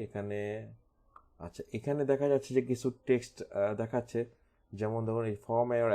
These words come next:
account you can view your order। আচ্ছা, এই লেখাটা কিন্তু আমাকে already সে বলেছে যে এখানে যে from your dashboard you can review, এই লেখাটা মানে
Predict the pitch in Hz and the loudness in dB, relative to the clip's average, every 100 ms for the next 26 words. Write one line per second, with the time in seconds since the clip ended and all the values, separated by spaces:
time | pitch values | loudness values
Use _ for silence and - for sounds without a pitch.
0 | 101 113 120 139 120 113 113 101 113 120 | 4 2 -2 -2 -4 -2 -4 0 0 2
1 | 120 117 - 98 107 113 110 - 110 123 | 2 2 2 0 0 -2 -4 -2 0 0
2 | 127 139 135 135 139 127 123 123 120 120 | 2 2 2 4 4 2 2 2 2 -2
3 | - 110 117 123 117 120 107 110 _ _ | -4 0 4 2 2 -2 -4 -6 _ _
4 | _ _ - 104 110 110 104 - 127 135 | _ _ -8 -4 -2 -2 -2 0 2 4
5 | 131 120 120 120 123 117 120 110 113 117 | 4 6 6 6 2 2 2 0 2 2
6 | 107 104 - 120 123 127 131 127 | 2 0 -2 0 2 0 -2 0